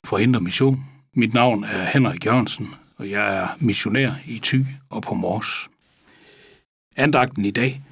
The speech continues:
skal handle om forskellighed. Når vi tror på Jesus, så hører vi til hans folk.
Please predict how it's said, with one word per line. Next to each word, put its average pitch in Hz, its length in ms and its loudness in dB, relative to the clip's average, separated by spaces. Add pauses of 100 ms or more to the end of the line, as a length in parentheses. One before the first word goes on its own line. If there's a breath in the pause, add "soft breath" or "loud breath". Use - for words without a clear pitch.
(120)
skal - 200 -4
handle 131 280 4
om 98 260 -2 (180)
forskellighed. - 720 0 (1900 soft breath)
Når - 100 4
vi 120 160 4
tror 175 280 4
på - 120 -2
Jesus, 110 640 0
så 151 200 -2
hører 135 200 6
vi 110 100 0
til 147 200 0
hans 123 240 0
folk. - 420 -6